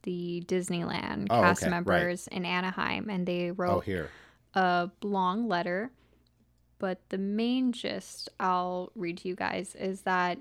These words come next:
Speaker 1: Universal Studios has announced that they will continue paying employees until at least April nineteenth. Disney continues to remain silent, and in fact, the pointing of scheduled hours going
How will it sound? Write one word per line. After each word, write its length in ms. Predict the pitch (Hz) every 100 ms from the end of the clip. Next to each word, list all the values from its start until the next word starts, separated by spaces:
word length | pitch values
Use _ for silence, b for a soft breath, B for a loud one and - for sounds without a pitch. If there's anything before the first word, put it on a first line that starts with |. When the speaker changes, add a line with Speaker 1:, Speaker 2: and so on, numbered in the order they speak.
| -
Speaker 1:
Universal 600 | 208 226 240 240 254 240
Studios 500 | - 220 208 202 -
has 200 | 202 190
announced 420 | 196 190 190 -
that 200 | 185 -
they 140 | 202
will 160 | 196 196
continue 560 | - 208 - 233 226 233
paying 320 | - 208 202
employees 640 | 190 - 196 185 180 180 -
until 480 | 190 190 - 196 185
at 160 | 180 -
least 580 | 190 196 220 226 - -
April 300 | 190 - 185
nineteenth. 580 | 180 180 - 196 220 - B B B B -
Disney 400 | 220 220 247 240
continues 680 | - 202 - 220 220 233 -
to 140 | -
remain 480 | 214 196 196 190 185
silent, 560 | - - 190 196 175 - -
and 160 | 190
in 140 | 196 196
fact, 640 | - - 254 208 196 - B B B B
the 100 | 208
pointing 440 | 196 - 214 233 214
of 120 | 196
scheduled 440 | - 190 185 196 196
hours 560 | 196 190 185 185 185 -
going 480 | 202 190 190 185